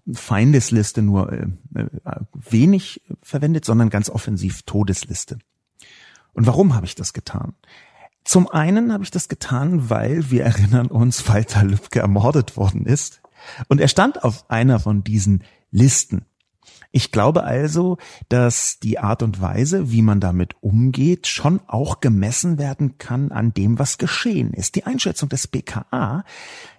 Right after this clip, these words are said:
ist übrigens vor dem Mord an Walter Lübcke erfolgt. Das heißt, aus meiner Sicht gibt es hier eine Neubewertung der Gesamtsituation. Und auch wenn das B K A sagt jetzt, „Hu, keine Panik“,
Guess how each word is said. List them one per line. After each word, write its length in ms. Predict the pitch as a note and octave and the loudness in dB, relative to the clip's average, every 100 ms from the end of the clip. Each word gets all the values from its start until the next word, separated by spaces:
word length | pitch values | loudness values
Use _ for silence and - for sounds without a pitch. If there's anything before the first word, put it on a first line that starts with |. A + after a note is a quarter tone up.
| - | -2
ist 320 | E3 - - | 0 0 -6
übrigens 960 | - E3 D3+ - C#3 C#3+ D3+ D3 - - | -2 -2 -2 -6 -4 0 2 2 -2 -6
vor 720 | - - - - G#2 F2 F2 - _ _ _ | -8 -10 -2 0 2 0 -6 -10 _ _ _
dem 200 | G#2 G2 | 0 0
Mord 520 | - G#2+ F#2+ E2+ - A2+ | 4 4 4 0 -4 -4
an 220 | G2+ E2+ | -2 -2
Walter 360 | F2 D#2+ G2 | -4 -2 -2
Lübcke 520 | F2+ F#2 - - D#2 - _ _ - | 0 0 -4 -8 -10 -10 _ _ -4
erfolgt. 600 | F2+ - - - - _ _ _ _ - - | -4 -2 -6 -8 -18 _ _ _ _ -20 -6
Das 180 | A#2 - | -4 0
heißt, 400 | A#2+ F3+ - - _ _ _ | 0 0 -4 -8 _ _ _
aus 140 | B2 A#2+ | -2 2
meiner 280 | A2+ F#3 | 4 4
Sicht 320 | G#3+ G#3+ - - | 2 0 -4 -4
gibt 240 | D3+ - | -4 -4
es 120 | F3+ | -6
hier 260 | - D3+ - | -2 -2 0
eine 460 | A#2 B2 A2+ G#2+ - _ _ _ - | 0 2 4 2 0 _ _ _ 2
Neubewertung 1400 | A#2+ A#2 A#2 A#2 G2 - - A2 F2 F#2+ F#2+ - F#2+ E2 - | 6 8 8 6 2 -6 0 0 2 2 2 0 -2 -2 -4
der 180 | E2+ F2+ | -4 -2
Gesamtsituation. 1000 | F#2 E2+ F#2 - D#3+ - F3+ - F3+ G#3+ | -2 0 0 -2 -6 -4 -6 -2 0 2
Und 100 | D#3 | 2
auch 220 | C#3+ B2+ | 0 2
wenn 100 | B2+ | 2
das 180 | A#2 - | 2 0
B 120 | A2 | -4
K 160 | - - | -4 -6
A 260 | G2 C#3 | -2 0
sagt 240 | C#3 A#2+ - | 0 0 0
jetzt, 240 | G#2 - | -2 2
„Hu, 260 | D#3 D3+ A2 | 4 4 4
keine 300 | G#2+ A2 G#2 | 0 2 0
Panik“, 440 | - F#2 C#3 - | 0 -4 -2 -4